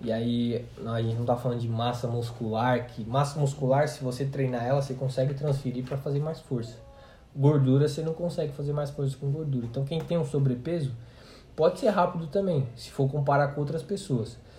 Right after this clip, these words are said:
Mas se pegar essa mesma pessoa com sobrepeso e essa mesma pessoa com peso normal, a que tem o peso normal com certeza vai correr mais rápido, porque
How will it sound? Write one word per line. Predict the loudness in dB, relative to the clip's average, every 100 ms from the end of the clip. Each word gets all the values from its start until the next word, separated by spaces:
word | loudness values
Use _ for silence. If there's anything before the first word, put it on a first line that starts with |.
| -20 -6
Mas | -2 -2
se | 2
pegar | 4 6
essa | 6 4
mesma | 4 4 2
pessoa | 2 -2 2 2 2
com | 0 0
sobrepeso | 0 2 2 2 0 -2
e |
essa | -2 -4
mesma | 0 4 4
pessoa | 4 0 -2 -4 -2 -4 -10 -20 -20 -20 -20 -20
com | -4 -2
peso | 0 0 2
normal, | 2 2 4 6 6 4 -2 -18 -20 -14
a | -4 -4
que | 0
tem | 0
o | 2
peso | 2 0
normal | 0 0 0
com | -2
certeza | -2 -4 -2
vai | 0 0
correr | 2 4
mais | 4 2
rápido, | 2 0 0 -6 -4
porque | -2 0 2 0